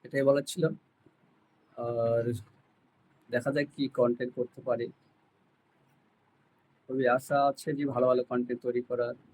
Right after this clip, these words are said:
আহ, না হলে তো হচ্ছে না, একটু ভালো কনটেন্ট না দিলে কোনো কাজ, আহ, হচ্ছে না।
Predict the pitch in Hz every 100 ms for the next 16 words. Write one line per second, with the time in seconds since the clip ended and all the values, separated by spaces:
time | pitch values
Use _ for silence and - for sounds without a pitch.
0 | _ _ _ _ _ _ 117 120 123 117
1 | 120 123 - _ _ - 120 120 127 123
2 | 127 123 - 135 110 110 113 127 120 117
3 | 117 117 117 120 123 120 117 120 117 117
4 | 117 - _ _ - 117 - 107 113 113
5 | 131 - - - _ _ _ _ _ _
6 | _ _ _ - 120 110 107 110 _ -
7 | -